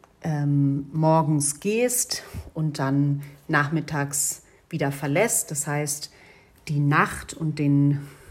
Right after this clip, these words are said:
ähm, verbleibenden Tag bist du zu Hause, kannst in deinem eigenen Bett schlafen und demnach ist die Tagesklinik auch nur etwas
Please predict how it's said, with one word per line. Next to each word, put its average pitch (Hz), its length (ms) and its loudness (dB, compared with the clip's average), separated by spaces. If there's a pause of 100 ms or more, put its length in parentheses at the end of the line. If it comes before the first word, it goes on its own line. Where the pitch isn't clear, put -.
(140)
ähm, 147 200 -2
verbleibenden 143 640 -2
Tag 147 500 -4 (840)
bist 165 240 -4
du 160 60 -6
zu 147 300 -12
Hause, 196 640 2 (920)
kannst - 280 -6
in 170 80 -8
deinem 165 180 -4
eigenen 156 440 -4
Bett - 220 -2
schlafen 160 840 -2 (680)
und 151 680 -4 (220)
demnach 147 800 -2 (180)
ist - 680 -2
die 170 100 -8
Tagesklinik 147 960 -6 (520)
auch 147 480 -4 (320)
nur 175 360 2
etwas - 680 -2